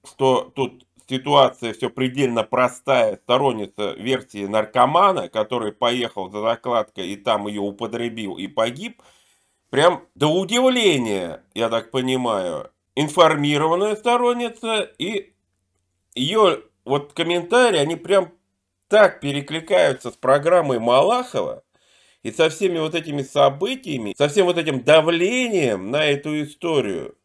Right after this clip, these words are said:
и с прекращением уголовного дела, а уголовное дело прекращено за отсутствием состава преступления.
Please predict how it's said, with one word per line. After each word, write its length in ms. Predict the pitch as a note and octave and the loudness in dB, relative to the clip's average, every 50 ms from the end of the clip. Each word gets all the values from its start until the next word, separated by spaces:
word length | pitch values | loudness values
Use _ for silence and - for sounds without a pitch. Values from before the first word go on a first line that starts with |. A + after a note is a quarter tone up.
| _ _ - | _ _ -6
и 120 | B2+ D3 | -4 -4
с 60 | C#3+ - | -2 0
прекращением 1200 | - F3+ F3+ F3+ G#3 G3+ G#3 G3 G3 - - B3 C4 A#3+ G#3+ F3+ D#3+ C#3+ B2 A2 G#2 F2+ - - | 2 2 2 4 4 4 4 4 2 -2 -4 -2 -2 0 0 0 2 2 2 2 0 -4 -8 -6
уголовного 840 | - C#3 C3+ D3+ E3+ F#3+ F#3+ F#3+ F3+ D#3+ C#3 B2+ B2+ A#2+ A#2 A#2 A#2 | -4 -2 4 6 6 8 8 6 4 4 4 4 2 2 2 2 -2
дела, 500 | A2 G#2 B2+ F3 A#3 B3 G#3+ B2+ F2+ - - | -2 -4 -4 -2 0 2 2 2 0 0 2
а 200 | G#2+ A2 A2 A2 | 2 4 4 4
уголовное 680 | - - G#2+ G#2 A#2+ C3 C3 C3+ D3 D3 E3 F3 F3+ | 2 -4 -4 0 0 2 2 2 0 -2 -2 -4 -4
дело 300 | E3 D3+ D#3 E3+ E3+ E3+ | -4 -4 -4 -4 -4 -4
прекращено 1080 | E3+ - D#3 D3+ C#3+ - C#3 C#3 C3+ - - A#2+ A2 G#2+ A2 C#3+ G3 A#2 F#3+ - - - | -6 -6 -8 -8 -8 -6 -8 -8 -8 -8 -6 -6 -6 -4 -2 -2 0 0 0 -2 -4 -6
за 240 | - G#2+ A2+ A#2+ A#2+ | -8 -2 0 0 0
отсутствием 560 | A2 - - - F3 G#3+ - - F3 C#3 A2+ - | 0 -2 -8 -12 -10 -10 -10 -10 -10 -10 -8 -4
состава 520 | - A2+ G#2 - - A#2+ C3+ E3+ F#3+ F#3 | -2 -2 -2 0 2 2 2 4 2 0
преступления. 1040 | F#3+ - F3 F3 F3 - F#3+ F#3 - G3 F#3 G3+ G3 F3+ C#3+ A#2 G2+ F2+ D2+ - _ | -2 -4 -6 -6 -6 -4 -6 -6 -4 -4 -4 -2 0 0 0 -2 -4 -6 -8 -10 _